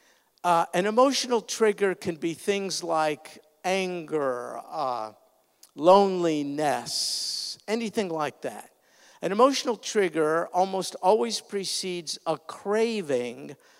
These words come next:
for, uh, drugs or alcohol. Remember, this, these are people who are, who are addicted to these substances. So we would teach them this.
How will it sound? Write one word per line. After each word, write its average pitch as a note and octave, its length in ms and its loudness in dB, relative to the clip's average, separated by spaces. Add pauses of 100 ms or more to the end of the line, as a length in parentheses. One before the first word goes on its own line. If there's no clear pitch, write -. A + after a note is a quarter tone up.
(120)
for, D#3 640 0
uh, C#3+ 260 2 (100)
drugs F3 440 6
or E3 140 0
alcohol. C3 800 -4
Remember, E3 380 -2
this, E3+ 380 0 (200)
these F3 240 -8
are E3 120 0
people D#3 420 -6
who D3+ 140 -2
are, C3 260 -2 (680)
who D#3 120 -4
are D3 160 0
addicted D#3+ 480 4
to - 140 -8
these C3 200 -6
substances. - 640 -2
So F3 120 0
we F#3 160 0
would F3+ 180 -2
teach G#3+ 320 -6
them F#3+ 220 -6
this. B2 420 -12